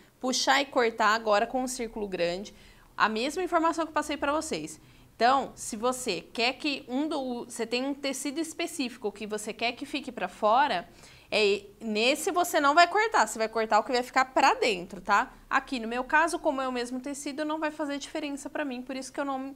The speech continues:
me importo com isso. Então, eu vou cortar, vou desvirar e vou passar as duas peças e já trago aqui. Já desvirei os dois círculos, ó. Então, os pomponzinhos estão aqui pra fora, ó. Aqui, então, tá a minha abertura. E aqui tá a abertura aqui do,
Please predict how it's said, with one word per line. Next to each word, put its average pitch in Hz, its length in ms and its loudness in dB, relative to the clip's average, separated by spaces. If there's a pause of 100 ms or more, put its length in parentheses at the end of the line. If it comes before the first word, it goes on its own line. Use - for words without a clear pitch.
me 254 180 -8
importo 233 380 -4
com 302 140 -8
isso. - 240 -12 (320)
Então, 254 120 0
eu 277 60 2
vou 294 100 4
cortar, 254 420 2
vou 226 160 0
desvirar 220 640 2
e 247 80 -6
vou 247 140 2
passar 254 380 2
as 240 100 2
duas 247 240 -2
peças 226 460 -2
e 240 80 -6
já 240 160 -2
trago 233 320 -4
aqui. 269 260 -12 (560)
Já 247 280 2
desvirei 233 840 -4
os 202 220 -10
dois 202 240 2
círculos, 214 720 -4
ó. 196 200 2 (180)
Então, 190 140 -10
os 190 140 -12
pomponzinhos 185 680 -8
estão 185 220 -8
aqui 185 100 -14
pra - 160 -6
fora, 185 440 -2
ó. - 120 -6
Aqui, - 400 -4
então, 254 320 2
tá 220 120 -2
a 214 40 0
minha 214 180 -4
abertura. 190 720 -4 (640)
E 202 120 -4
aqui 202 300 -6
tá 208 160 -2
a 196 60 2
abertura 190 480 -6
aqui 175 240 -12
do, 160 280 -10